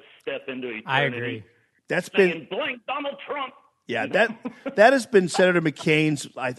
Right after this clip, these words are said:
Speaker 3: I think that's the one thing, you know, of all of his bravery, uh, in war and beyond,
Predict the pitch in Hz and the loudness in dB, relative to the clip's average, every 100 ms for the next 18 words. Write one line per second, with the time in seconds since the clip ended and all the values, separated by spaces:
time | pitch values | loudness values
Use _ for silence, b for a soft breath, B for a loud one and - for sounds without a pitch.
0 | - 156 196 190 208 - 156 135 165 262 | -6 -4 -4 -2 -4 -2 -4 -2 0 0
1 | 262 - 175 139 139 147 143 - B B | 0 -2 -2 -2 -4 -4 -4 -6 B B
2 | 135 - 160 233 277 269 185 160 139 185 | -10 -2 4 8 8 6 0 -8 -6 -4
3 | 175 160 131 117 135 143 135 117 110 104 | -2 -4 -8 -4 -2 -2 -2 -4 -4 -6
4 | 104 107 _ 123 117 107 - 123 117 113 | -8 -12 _ -8 -4 -4 -6 -6 -4 -4
5 | 113 127 165 170 165 160 135 117 113 117 | -4 -2 2 4 2 0 -4 -6 -2 -2
6 | 123 113 | -2 -4